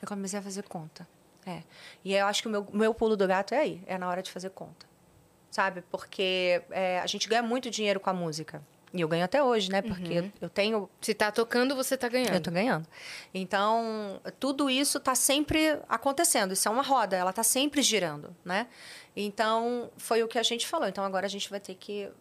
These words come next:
Speaker 1: vamos, vamos focar em coisas que possam nos render mais. E aí, é um caminho sem volta.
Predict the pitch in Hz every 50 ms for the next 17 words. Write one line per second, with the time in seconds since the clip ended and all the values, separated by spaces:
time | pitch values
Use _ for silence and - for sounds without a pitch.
0 | - - - 240 359 392 339 - - 220 240 277 - - 233 - 208 190 190 -
1 | 185 180 190 190 - - - - 185 190 - - 208 196 185 - 214 - 208 226
2 | 208 190 202 214 208 190 190 190 196 175 156 147 156 165 202 254 294 320 330 311
3 | - 285 302 320 - 320 330 285 294 311 330 311 - 403 381 339 254 220 208 208
4 | - - 202